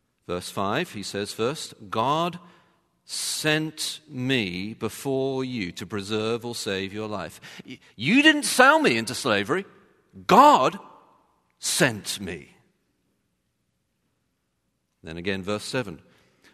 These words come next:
"God sent me before you to preserve for you a remnant on earth."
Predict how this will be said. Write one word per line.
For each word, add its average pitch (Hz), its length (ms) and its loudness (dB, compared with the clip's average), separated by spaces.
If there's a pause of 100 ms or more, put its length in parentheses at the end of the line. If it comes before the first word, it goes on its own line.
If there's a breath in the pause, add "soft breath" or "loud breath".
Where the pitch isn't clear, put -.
(260 soft breath)
"God 123 680 2 (100)
sent 117 520 -2
me 95 180 -4
before 135 580 -4
you 85 200 -8
to 92 160 -14
preserve 107 580 -4
for - 140 -10
you 92 180 -8
a 104 60 -6
remnant 120 480 -6 (220)
on 120 220 -8
earth." 165 220 -8